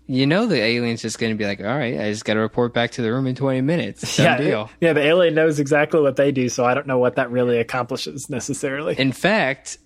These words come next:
Speaker 1: if you're the one coming in twenty minutes on the dot, I would think you're the alien. Nobody comes in on time. What are you talking about?
Speaker 2: <laughs>
Speaker 1: This alien probably like, "I am here twenty minutes exactly, like you said." Like, uh-huh.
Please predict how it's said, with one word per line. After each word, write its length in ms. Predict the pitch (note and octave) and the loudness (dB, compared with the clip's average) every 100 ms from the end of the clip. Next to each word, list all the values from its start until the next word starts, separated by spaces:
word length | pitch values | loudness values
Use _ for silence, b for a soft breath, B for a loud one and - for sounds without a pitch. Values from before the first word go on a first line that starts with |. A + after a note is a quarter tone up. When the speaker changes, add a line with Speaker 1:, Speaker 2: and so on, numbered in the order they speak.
| _ - | _ -4
Speaker 1:
if 220 | C#3 B2+ | -4 -2
you're 320 | C3+ D#3 F#3 | 0 2 2
the 120 | F3+ | 2
one 380 | D3+ C#3+ C#3 C#3 | 0 0 0 -2
coming 360 | - D3+ C3+ C3 | -2 -2 2 2
in 220 | C#3 B2+ | 2 0
twenty 320 | - C#3+ C3+ | 0 0 2
minutes 380 | B2+ B2+ B2 C3 | 2 0 0 0
on 160 | B2 A2+ | 0 -2
the 80 | A2+ | -4
dot, 340 | C3 D3 G#2+ | -2 0 0
I 160 | A#2 D3+ | 0 -2
would 200 | C3 B2+ | -2 -2
think 220 | C3 B2 | -2 0
you're 160 | C3+ E3 | 0 2
the 80 | A#2 | 0
alien. 540 | G#2 G2 F#2+ G2 A#2 b b b b _ - | -2 -4 -6 -8 -12 b b b b _ -6
Nobody 200 | D#3 C#3 | -2 -2
comes 280 | - G#2 G2 | -2 -4 -4
in 100 | F2+ | -4
on 140 | F2+ | -6
time. 320 | - F#2+ G2+ C3+ | -6 -4 -2 -2
What 20 | |
are 40 | |
you 60 | D#3+ | -2
talking 320 | D3 G2 F#2 | 0 0 -2
about? 480 | - - G3+ - F#3+ | -4 0 -2 0 -2
Speaker 2:
<laughs> 60 | F#3 | -2
Speaker 1:
This 180 | - | -2
alien 400 | - C#3+ C#3+ C#3 C3 | 0 2 2 0 0
probably 280 | C3 B2+ | 0 0
like, 220 | A#2 G#2+ - - | -2 -4 -8 -6
"I 140 | A#2 | -4
am 100 | A#2 | -4
here 260 | A#2 C#3 A2+ | -2 -2 -2
twenty 260 | - A#2+ A#2 | -2 -4 -2
minutes 320 | A#2 A#2 - | -2 -4 -6
exactly, 440 | A2+ C3 B2+ A#2 G2+ | -4 -4 -4 -4 -6
like 180 | G2+ A2+ | -6 -8
you 60 | |
said." 380 | - C3+ A2+ G#2+ | -6 -2 -2 -2
Like, 160 | G#2 A2+ | -6 -6
uh-huh. 560 | A2+ A#2+ B2 C3 C#3+ | -2 -2 -2 -2 -4